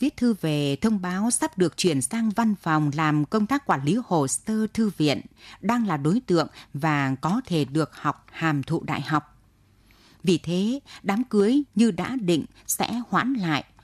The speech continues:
lo việc lớn trước. Thầy mừng rơi nước mắt, thầy thuộc lòng từng mà ếch trong ao làng. Chưa bao giờ nghĩ đời mình, con mình lại có vinh dự như thế.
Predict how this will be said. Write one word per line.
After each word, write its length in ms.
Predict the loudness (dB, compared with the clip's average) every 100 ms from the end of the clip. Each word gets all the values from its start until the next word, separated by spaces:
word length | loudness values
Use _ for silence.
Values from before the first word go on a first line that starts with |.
| -14
lo 320 | -2 0 0 0
việc 240 | 0 0 0
lớn 220 | 2 2
trước. 260 | 4 4 2 _ _ _ _ _ _ _ _ _ -20 -20 -6
Thầy 120 | -2 0
mừng 240 | 2 0
rơi 280 | 0 0 4
nước 280 | 4 4 4
mắt, 240 | 2 0 _ _ _ -16 -2
thầy 120 | -2
thuộc 260 | 2 0
lòng 240 | 0 0 0
từng 340 | 2 2 2
mà 280 | 0 -2 -2 -4
ếch 180 | -4
trong 200 | -2 -2 -2
ao 240 | -4 -2 -2
làng. 420 | 0 0 0 -2 -6 _ _ _
Chưa 300 | -4 0 0
bao 160 | 0
giờ 180 | 0 -2
nghĩ 340 | 0 0 0 -2 -6 -2
đời 280 | 2 2
mình, 360 | 2 2 2 2
con 340 | 0 2 2
mình 180 | 4 2 0 -8 -6
lại 160 | -6 -6
có 260 | -8 -4 -4
vinh 280 | -2 -2 0
dự 360 | -2 -4 -4 -2
như 260 | -2 -2
thế. 360 | -2 -2 -2 -2